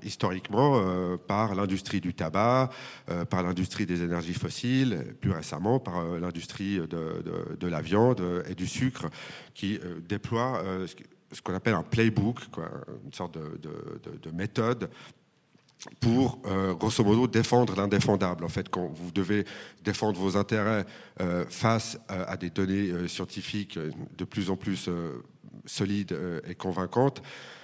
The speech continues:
euh, eh bien, vous pouvez plus, euh, dire des choses comme, par exemple, euh, la, la science se trompe, en fait, le tabac, euh, c'est très bon pour la santé, et en plus de ça, le tabac, ça guérit, euh, du cancer.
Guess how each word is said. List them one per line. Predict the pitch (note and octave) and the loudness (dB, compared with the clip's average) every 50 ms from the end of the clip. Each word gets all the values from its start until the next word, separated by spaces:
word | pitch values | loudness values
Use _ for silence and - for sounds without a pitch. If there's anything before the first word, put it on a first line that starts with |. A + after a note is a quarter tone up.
| - - _ F2+ | -20 -18 _ -8
euh, | F2+ F2+ F2+ F2+ E2 C2+ - - | -6 -4 -4 -4 -6 -6 -10 -12
eh | - F2+ | -10 -6
bien, | G#2+ G#2 | -4 -4
vous | G#2 G2+ | -4 -4
pouvez | G2+ - A2+ A2 G#2+ G#2 | -2 2 4 6 6 6
plus, | - - A2+ A#2+ B2 C3 B2+ | 6 4 6 6 6 6 6
euh, | A2 G2 F#2+ F#2+ G2 G2 F#2+ F#2+ F#2 | 6 4 2 2 2 0 0 0 -2
dire | F#2 F#2+ G2+ F#2+ | 0 0 0 0
des | F#2 G2+ F#2+ | 2 0 0
choses | - - G#2 G#2+ G2+ | 0 0 0 0 0
comme, | - - G2 F#2+ F#2+ | 0 2 2 2 2
par | - E2+ E2+ | 0 -2 -2
exemple, | F2+ D#2+ D#2+ F2+ F#2 G2+ F#2+ - - F2+ | -4 -4 0 2 2 2 2 2 0 0
euh, | F2+ F2 F2 F2 E2+ E2 E2+ E2 D#2+ E2 D#2 D#2+ E2 D2+ - - C#2 A1+ A1 G#1+ G1+ G1+ G1+ - - - - A1 - B1 C2 D#2 | 0 0 -2 -2 -4 -4 -4 -2 -2 -2 -2 -4 -4 -4 -4 -6 -8 -8 -10 -12 -14 -14 -16 -16 -16 -18 -18 -16 -16 -14 -10 -10
la, | E2+ - - F#2 | -10 -8 -6 -4
la | F#2+ F#2 | -4 -2
science | - - A2 G#2 - | 0 2 2 2 2
se | - - G2+ | 2 0 0
trompe, | - - - F#2 F#2+ G#2+ A2 - - | 4 4 4 6 6 4 4 4 2
en | - | 0
fait, | - - F#2+ - - | 0 -2 -4 -4 -4
le | E2+ | -6
tabac, | - - F#2 F2 E2+ F#2+ G2 G#2 G#2 F#2+ | -4 -4 -6 -4 -2 -2 0 0 0 0
euh, | E2+ E2+ E2+ D#2+ D#2+ D#2 B1+ A1 - | -2 -2 -4 -4 -4 -6 -6 -8 -10
c'est | - - E2 - | -10 -12 -12 -8
très | - - F#2+ | -6 -6 0
bon | F2+ C3+ - | 0 2 4
pour | - G2 | 4 2
la | F2+ F2 | 2 0
santé, | E2 - F2 E2 - G2+ G2+ A2 A2+ A2+ - - - - - - | -2 -4 -6 -4 -2 -2 0 0 0 -2 -6 -12 -16 -16 -12 -8
et | E2 | -6
en | E2+ D#2+ | -6 -2
plus | - - G2 F2+ | 0 0 0 0
de | F2 | 0
ça, | - A2 G#2 | 0 0 0
le | F#2 E2 | 0 0
tabac, | - F#2+ F2 F2+ G2+ G#2+ | -2 -4 -2 0 0 0
ça | G2+ - F2 E2+ | 0 -2 -4 -6
guérit, | E2 - F#2+ F#2+ E2+ F#2 F#2+ G#2 G2 | -4 -4 -4 -4 -2 -2 -4 -2 -2
euh, | E2+ E2+ E2 | -2 -2 -2
du | E2 - E2+ | -4 -6 -4
cancer. | - F#2+ F2 - - D#2+ D#2 D#2 - | -2 -2 -2 -2 -4 -6 -8 -8 -12